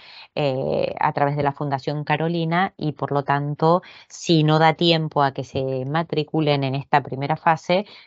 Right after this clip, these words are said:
eh, se abre fase dos para, eh, que se puedan matricular al menos estos estudiantes que sí o sí tenemos el compromiso de, de admitirlos, ¿vale?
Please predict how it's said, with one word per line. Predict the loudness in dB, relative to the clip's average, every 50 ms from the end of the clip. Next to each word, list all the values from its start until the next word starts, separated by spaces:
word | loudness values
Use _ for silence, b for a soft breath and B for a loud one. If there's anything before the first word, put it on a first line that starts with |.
| B _
eh, | -6 -6 -6
se | -4 -2 0 2
abre | 2 2 2 0 -2 -2
fase | -4 -6 -8 -6 -4 -4 -2
dos | 0 -2 -2 -4 -6 -10
para, | _ -2 -2 0 0 0 0 0 0 -2 -4 B B B B B B B -12
eh, | -10 -10 -8 -8 -8 -8 -8 -8 -10 -10 -12 -14 _
que | -12 -10
se | -10 -8 -4
puedan | -4 -2 -2 -2 -4 -4 -4 -4 -4
matricular | -4 -4 -2 -4 -4 -4 -2 -2 0 0 2 2
al | 0 0
menos | -2 -6 -6 -6 -6 -8 -10 -12 -16 -14
estos | -12 -12 -12 -10 -6 -6 -6 -4
estudiantes | -4 -4 -2 0 2 2 2 0 -2 -4 -4
que | -6 -6
sí | -2 0 0 0
o | 0
sí | -2 -4
tenemos | -4 -4 -4 -6 -4 -4
el | -4 -4 -2
compromiso | -2 -2 -2 -2 -2 -2 -2 -4 -4 -4 -2 -2 0
de, | 0 0 -2 -2 -4 -8 _ -2
de | 0 2 2 2
admitirlos, | 2 0 -4 -6 -6 -6 -8 -10 -10 -10 -14 -20 _ _ -20 -20 -20 -20 _ _ 0
¿vale? | 2 2 2 0